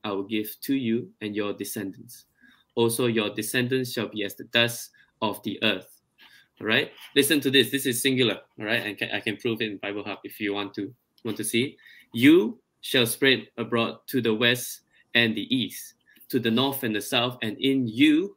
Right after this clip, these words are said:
and in your seed, all the families of the earth shall be blessed." Well, if singular pronouns means singular person, um, did Jacob go from east to the west,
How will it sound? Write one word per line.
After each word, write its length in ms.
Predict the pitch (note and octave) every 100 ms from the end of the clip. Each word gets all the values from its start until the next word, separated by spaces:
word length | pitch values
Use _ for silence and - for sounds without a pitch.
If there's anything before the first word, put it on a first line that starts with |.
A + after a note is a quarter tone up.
| _
and 120 | A2+ A2+
in 140 | A2
your 240 | A#2+ C#3
seed, 380 | D3 - C3 E3 - - - -
all 160 | A#2+ A#2+
the 80 | A2
families 460 | - A2 A2 A2
of 140 | A2 F#2+
the 140 | G#2
earth 220 | G#2 G2+
shall 240 | - G#2+ F#2+ -
be 280 | G2 F#2 _ _ _ _ -
blessed." 400 | B2 G#2 - - _ _ _ _ _
Well, 380 | A#2+ A#2+ A2 - _ -
if 360 | B2 A#2+ - _ _ _ -
singular 420 | - C#3 C#3 C#3
pronouns 560 | - B2+ B2 A#2+ A2+ -
means 380 | A2+ A2+ A2+ -
singular 460 | - A2+ A2+ A2
person, 540 | A2 C3 A2+ A2 G#2+ - _ _ _ _ _ _ -
um, 360 | G#2+ G#2 F#2+ _ _ _ -
did 280 | A#2 A2 A#2+
Jacob 380 | C3 C#3+ F3+ - _
go 320 | - B2 B2+ B2+
from 280 | B2+ G#2 -
east 520 | B2 A#2+ - - -
to 100 | C3+
the 140 | G#2+
west, 420 | G2+ D3+ A3 -